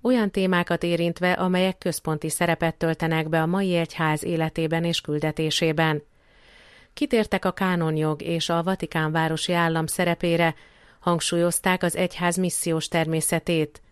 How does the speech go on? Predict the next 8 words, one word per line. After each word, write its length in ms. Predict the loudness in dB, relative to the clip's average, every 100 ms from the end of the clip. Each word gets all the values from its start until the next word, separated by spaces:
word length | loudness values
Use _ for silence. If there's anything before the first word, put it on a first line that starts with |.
| _ _ 0
Egy 200 | 0 2
olyan 260 | 0 2
egyház, 460 | 0 0 0 0 2
amelynek 440 | 0 0 0 -2
nem 140 | -2 -4
szabad 340 | -4 -2 0
magába 460 | 0 0 0 0 0
zárkóznia, 800 | 0 -2 -2 -4 0 0 0